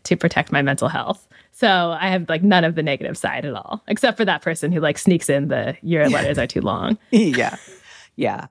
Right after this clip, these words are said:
Speaker 2: But I, I mean, I think one of the things that is great is you can always just say, like, "I don't get paid to read the comments. Like, this is my
Speaker 1: Right.
Speaker 2: job.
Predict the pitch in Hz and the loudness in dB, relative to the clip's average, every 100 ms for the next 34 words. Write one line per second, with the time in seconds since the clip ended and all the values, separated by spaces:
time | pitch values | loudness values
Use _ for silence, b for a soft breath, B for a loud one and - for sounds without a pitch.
0 | _ - 226 226 226 220 220 202 214 185 | _ 0 2 4 2 2 2 2 2 0
1 | _ _ b b b _ _ _ - 214 | _ _ b b b _ _ _ -12 -8
2 | 160 143 147 151 139 135 113 110 113 120 | 2 4 4 2 2 2 2 0 -2 -4
3 | - 110 - 120 - 143 123 - - - | -2 -2 -2 -2 4 4 4 -2 -6 -4
4 | - - 123 117 - - - - - - | -2 0 0 0 -2 -4 -2 -4 -6 2
5 | 170 202 - - 339 330 - - - - | 4 4 2 -2 -2 -2 -2 -2 -2 -2
6 | - - - - - 135 - 143 - - | -2 -4 -10 -12 -6 -4 -2 -4 -4 -2
7 | 262 208 180 120 - | 2 4 4 2 -4